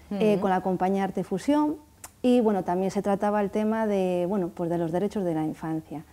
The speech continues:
Speaker 1: Luego el martes, eh, ha habido, pues, también el ciclo de cortometrajes para la infancia y, eh, en los cines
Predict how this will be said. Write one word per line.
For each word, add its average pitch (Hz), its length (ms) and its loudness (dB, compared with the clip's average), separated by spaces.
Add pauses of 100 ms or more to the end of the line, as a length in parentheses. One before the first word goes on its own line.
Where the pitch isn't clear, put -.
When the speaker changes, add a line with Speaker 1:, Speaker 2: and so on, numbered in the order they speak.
(380)
Speaker 1:
Luego 208 460 6
el 185 340 6
martes, 285 800 2
eh, 190 680 4
ha 185 100 4
habido, 190 1000 4
pues, 185 120 -4
también 190 280 0
el 180 80 0
ciclo 190 200 -2
de 180 80 2
cortometrajes 190 640 -2
para 185 220 -2
la 170 80 -2
infancia 320 640 0 (100)
y, 285 300 2
eh, 190 640 2
en 180 80 -2
los 180 160 -4
cines 277 460 4